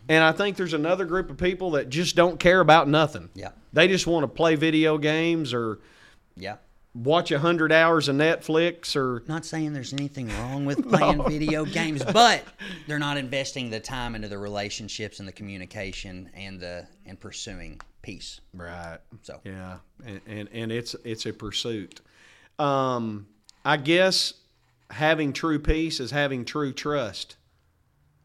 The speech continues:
Speaker 2: That one's a tough one too.
Speaker 1: Um,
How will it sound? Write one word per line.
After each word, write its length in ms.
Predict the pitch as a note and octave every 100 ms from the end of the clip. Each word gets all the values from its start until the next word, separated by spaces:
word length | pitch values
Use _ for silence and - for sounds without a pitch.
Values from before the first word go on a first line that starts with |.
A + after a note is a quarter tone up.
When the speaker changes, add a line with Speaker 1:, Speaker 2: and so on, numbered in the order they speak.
| -
Speaker 2:
That 140 | G2 E2
one's 140 | F#2+
a 60 | G2
tough 280 | G#2 -
one 100 | G2
too. 280 | F#2 G#2+ C#3+ - _ _ _
Speaker 1:
Um, 580 | C3+ C#3 C3+ C3 C3 A#2+